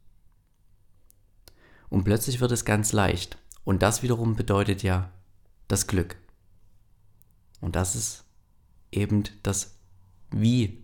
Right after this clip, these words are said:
du das Leben erfährst und wie du dem Leben begegnest. Und wenn du das weiterführst, wirst du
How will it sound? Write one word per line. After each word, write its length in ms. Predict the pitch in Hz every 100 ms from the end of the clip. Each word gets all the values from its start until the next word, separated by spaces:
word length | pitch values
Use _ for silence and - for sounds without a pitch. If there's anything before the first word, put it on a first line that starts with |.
| -
du 100 | 95
das 220 | 95 92
Leben 520 | 98 98 101 101 117
erfährst 680 | - - - 98 107 110 -
und 300 | 95 104 113
wie 220 | 113 131
du 160 | 131
dem 240 | 110 101 95
Leben 280 | 98 98 -
begegnest. 720 | - 101 98 92 87 - - - _ _ - - - - - - - - - - - - _ _ _ _ _ - - - _ _ - _ _ _ _ _ _ - -
Und 120 | 95
wenn 100 | 107
du 80 | 120
das 340 | 110 - - - -
weiterführst, 1000 | 92 139 147 - 120 120 123 - - -
wirst 240 | 107 -
du 400 | 113 110 110 107